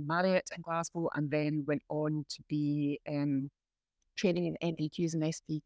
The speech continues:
Qs. He was providing training in N V Qs and S V Qs in hospitality across Scotland. So, um, he enjoy-, he enjoyed the fact that he then worked nine to five,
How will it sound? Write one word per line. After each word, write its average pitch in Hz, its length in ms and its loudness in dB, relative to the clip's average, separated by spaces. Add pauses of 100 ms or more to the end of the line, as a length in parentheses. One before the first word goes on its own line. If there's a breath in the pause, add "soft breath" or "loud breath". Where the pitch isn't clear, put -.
Qs. 151 300 0
He 180 80 -4
was 165 120 -2
providing 156 360 -2
training 147 280 0
in 139 80 0
N 196 120 2
V 175 160 -2
Qs 143 140 -2
and 143 80 0
S 139 160 -6
V 139 100 -14 (100)
Qs 156 180 0 (580 soft breath)
in 160 80 2
hospitality 151 680 -2
across 143 320 0
Scotland. 147 500 0 (600 soft breath)
So, 180 500 0 (260)
um, 160 500 2 (720)
he 240 240 4
enjoy-, 214 480 6 (160)
he 220 160 6
enjoyed 233 360 6
the 262 60 0
fact - 380 0
that - 100 -4
he 196 180 0
then 180 280 4
worked 170 340 0
nine 156 300 2
to - 80 -10 (120)
five, 151 240 2